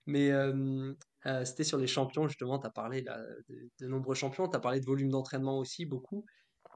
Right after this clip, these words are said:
Est-ce que toi, euh, d'après les champions que t'as pu côtoyer ou des choses que t'as pu entendre ou des entraîneurs aussi que t'as pu côtoyer et qui ont entraîné des champions,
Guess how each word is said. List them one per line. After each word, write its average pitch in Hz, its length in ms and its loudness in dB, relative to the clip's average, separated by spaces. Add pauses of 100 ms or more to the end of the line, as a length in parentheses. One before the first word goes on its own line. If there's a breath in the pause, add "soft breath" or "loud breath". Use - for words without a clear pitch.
(200)
Est-ce 135 160 0
que 156 100 0
toi, 170 680 0
euh, 135 400 0
d'après 131 400 -4
les 135 120 0
champions 135 380 -4
que 151 100 -4
t'as 123 140 -4
pu 131 140 -12
côtoyer 147 600 0
ou 131 100 -4
des 123 140 -4
choses 139 180 -4
que 135 100 -10
t'as 117 120 -6
pu - 200 -8
entendre 139 440 0
ou 117 60 -4
des 120 180 -4
entraîneurs 131 460 0
aussi 117 220 -8
que - 60 -16
t'as 117 120 -2
pu - 120 -20
côtoyer 123 580 -6
et 117 60 -8
qui - 220 -6
ont 143 120 0
entraîné 131 320 -2
des 123 100 -4
champions, 139 440 -8